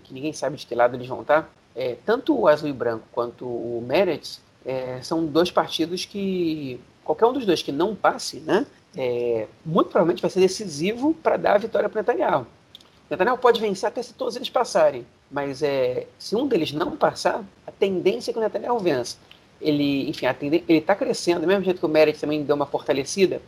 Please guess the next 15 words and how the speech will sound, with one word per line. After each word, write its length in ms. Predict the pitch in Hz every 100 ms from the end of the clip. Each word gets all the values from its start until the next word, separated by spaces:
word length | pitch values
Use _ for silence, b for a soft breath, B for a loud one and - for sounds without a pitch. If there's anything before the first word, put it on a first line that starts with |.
| B B B -
a 60 |
gente 100 | 147
pode 160 | 170 160
perceber 300 | 156 156 151
ou-, 160 | 160
outras 260 | 165 - 165
tendências 540 | 170 151 139 139 131
que 100 | -
são 220 | - 143 135
do 120 | 127
Partido 260 | 135 -
Trabalhista 420 | - 151 165 165 143
dando 120 | 143
uma 40 |
enfraquecida. 760 | 135 139 147 - 175 220 208